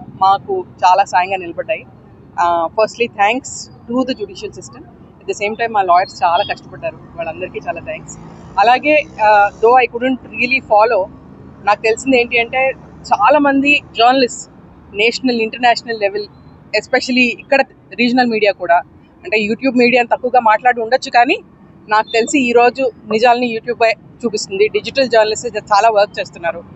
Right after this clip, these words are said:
వాళ్ళందరూ కూడా మాకు సపోర్ట్గా నిలిచినందుకు అందరికీ పేరు పేరున thank you. Especially, uh, you know, someone like, uh, Kapil Sibal tweeting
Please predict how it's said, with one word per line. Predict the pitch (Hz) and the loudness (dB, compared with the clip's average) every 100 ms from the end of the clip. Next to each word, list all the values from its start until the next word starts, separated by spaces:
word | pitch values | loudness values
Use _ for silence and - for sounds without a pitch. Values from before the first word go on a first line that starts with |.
| - - - | -20 -20 -6
వాళ్ళందరూ | 196 208 269 254 269 349 349 | 2 4 4 4 4 4 2
కూడా | 320 294 | 2 0
మాకు | 285 | 0
సపోర్ట్గా | 262 254 254 254 | -4 -2 0 0
నిలిచినందుకు | 233 214 220 208 214 277 - | -2 -4 -4 -6 -6 -6 -2
అందరికీ | 202 262 349 349 | 0 2 2 0
పేరు | - 269 277 | 2 2 4
పేరున | 269 262 | 0 2
thank | 254 214 220 294 | 0 0 -2 -4
you. | 480 - - - - 202 | -6 -6 -20 -20 -6 -4
Especially, | - 277 - 269 277 | 0 -2 0 2 2
uh, | - 226 214 208 | 4 4 4 2
you | 247 | 0
know, | 269 | -2
someone | 269 247 302 | 0 0 2
like, | 302 285 285 277 | 2 2 2 -2
uh, | 247 | 0
Kapil | 233 311 | 0 -2
Sibal | - 240 285 | -2 -4 -4
tweeting | - 254 254 202 | -4 -6 -4 -8